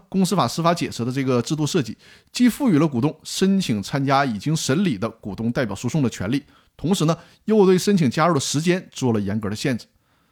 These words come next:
这个就提示大家一定要注意啊，行使权利的时候要注意这个限制。那好，本周的音频就分享到这里了，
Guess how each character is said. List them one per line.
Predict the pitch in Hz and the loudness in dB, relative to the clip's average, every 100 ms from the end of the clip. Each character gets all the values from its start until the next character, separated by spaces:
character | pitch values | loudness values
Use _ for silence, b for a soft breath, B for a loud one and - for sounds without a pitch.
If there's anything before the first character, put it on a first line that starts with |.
| _ | _
这 | - | 0
个 | 165 | 0
就 | 123 | 2
提 | 123 - | -2 -2
示 | 127 | -2
大 | 127 113 | 0 0
家 | 117 - - | -2 -4 -10
一 | |
定 | 107 | -4
要 | 113 | -4
注 | 117 120 | -2 -4
意 | 120 | -4
啊， | - _ | -8 _
行 | - 127 127 | -8 -4 -2
使 | 113 | -2
权 | - 120 | -2 -2
利 | |
的 | 117 | -2
时 | 104 | -4
候 | 92 B B | -8 B B
要 | 107 | -8
注 | 107 135 | -6 -2
意 | 113 | -2
这 | 98 | -4
个 | |
限 | 90 101 | -8 -8
制。 | - _ _ _ _ _ _ - | -10 _ _ _ _ _ _ -2
那 | 143 | 2
好， | 156 - - | 2 0 -2
本 | 139 139 | 2 4
周 | 175 | 4
的 | |
音 | 175 151 | 4 2
频 | 143 - | 0 0
就 | 131 123 | 0 0
分 | 120 131 | 0 0
享 | 113 | 0
到 | 117 | 0
这 | 131 | 0
里 | |
了， | 110 127 | 0 0